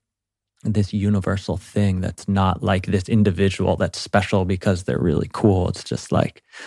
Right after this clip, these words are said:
it's special in, in a different kind of way.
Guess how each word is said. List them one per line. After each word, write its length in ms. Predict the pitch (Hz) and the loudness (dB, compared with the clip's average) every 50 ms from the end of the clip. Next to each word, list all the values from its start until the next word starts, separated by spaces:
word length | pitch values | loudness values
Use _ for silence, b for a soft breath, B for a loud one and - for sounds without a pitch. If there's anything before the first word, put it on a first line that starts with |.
| B B B B B B B B B B B B B B B B B B B B _ _ _ _ _ _ | B B B B B B B B B B B B B B B B B B B B _ _ _ _ _ _
it's 200 | - 113 - - | -4 -4 -4 -4
special 520 | - - 117 107 92 - - 107 98 95 95 | -2 2 4 4 4 4 4 4 4 6 6
in, 500 | 92 90 90 87 87 87 87 87 87 - _ _ _ _ _ _ _ _ _ _ _ _ _ _ _ _ _ _ _ _ _ _ _ | 4 4 2 2 0 -4 -6 -8 -10 -14 _ _ _ _ _ _ _ _ _ _ _ _ _ _ _ _ _ _ _ _ _ _ _
in 140 | - 104 104 | -6 -4 -4
a 80 | 101 | -2
different 320 | - - 104 92 95 92 - | -2 -2 -4 -4 -4 -6 -4
kind 180 | - 101 92 | -2 -2 0
of 60 | 92 | 0
way. 400 | 92 95 95 92 92 92 90 90 | 2 2 2 2 0 0 -2 -6